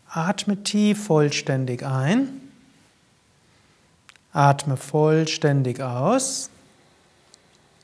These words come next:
Dann atme bequem ein, fülle die Lungen zu etwa drei Viertel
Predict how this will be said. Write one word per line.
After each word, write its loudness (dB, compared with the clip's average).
Dann 2
atme 0
bequem 0
ein, 2
fülle 4
die 2
Lungen 2
zu 2
etwa 2
drei -4
Viertel -4